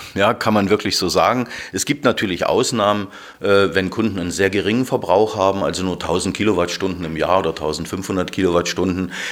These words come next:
Da kann es durchaus mal sein, äh, dass es ratsamer ist, eine Anlage ohne Speicher zu bauen, äh, und ohne Cloud-Lösung, ähm, da er,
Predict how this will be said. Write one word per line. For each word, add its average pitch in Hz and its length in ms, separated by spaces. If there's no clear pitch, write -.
Da 90 80
kann 104 160
es 101 160
durchaus 92 460
mal 85 160
sein, 85 380
äh, 92 140
dass 85 160
es 87 160
ratsamer 87 580
ist, 85 160
eine 78 180
Anlage 80 420
ohne 107 240
Speicher 95 400
zu 85 160
bauen, 85 380
äh, 82 140
und 85 220
ohne 101 200
Cloud-Lösung, 92 840
ähm, 90 440
da 82 180
er, 85 380